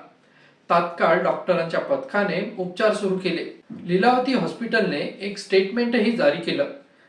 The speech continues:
न्यूरोसर्जन नितीन डांगे यांच्या माहितीप्रमाणे पहाटे दोन वाजता सैफ अली खान लीलावती हॉस्पिटलमध्ये आला.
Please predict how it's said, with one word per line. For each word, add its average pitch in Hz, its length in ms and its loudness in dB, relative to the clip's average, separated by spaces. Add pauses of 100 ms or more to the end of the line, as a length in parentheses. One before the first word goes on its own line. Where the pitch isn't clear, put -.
(120)
न्यूरोसर्जन 185 960 0
नितीन 196 440 -2
डांगे 165 480 -2
यांच्या 165 280 -2
माहितीप्रमाणे 180 920 -4 (380)
पहाटे 170 380 -2
दोन 190 280 0
वाजता 180 580 -2 (260)
सैफ 226 300 0
अली 240 200 0
खान 185 400 -2
लीलावती 208 440 2
हॉस्पिटलमध्ये 185 640 0
आला. - 320 0